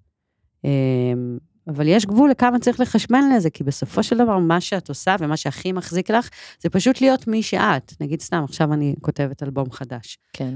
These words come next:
Speaker 1: אז אני ממש מתעסקת בנושאים שמעניינים אותי עכשיו, ואני אקווה שזה ידבר לעוד מישהו, אבל,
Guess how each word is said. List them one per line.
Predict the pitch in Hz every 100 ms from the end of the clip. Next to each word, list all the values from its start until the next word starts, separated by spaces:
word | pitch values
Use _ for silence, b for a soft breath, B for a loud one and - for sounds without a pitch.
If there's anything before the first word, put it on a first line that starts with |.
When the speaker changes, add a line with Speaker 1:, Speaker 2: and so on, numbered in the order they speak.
| 131
Speaker 1:
אז | 165 156
אני | 180 196 202 -
ממש | 175 160 165 185 202 202 - - _ _
מתעסקת | 175 165 165 - 143 147 -
בנושאים | 185 196 196 135 - -
שמעניינים | - 160 170 185 147 135
אותי | 135 139
עכשיו, | 170 - - - 254 160 131 - _ _ _ _ _ -
ואני | 143 147 151 - 160 160
אקווה | 160 170 240
שזה | 294 - 151
ידבר | 139 135 160 170 -
לעוד | 190 196 208 190
מישהו, | 247 - 170
אבל, | 127 135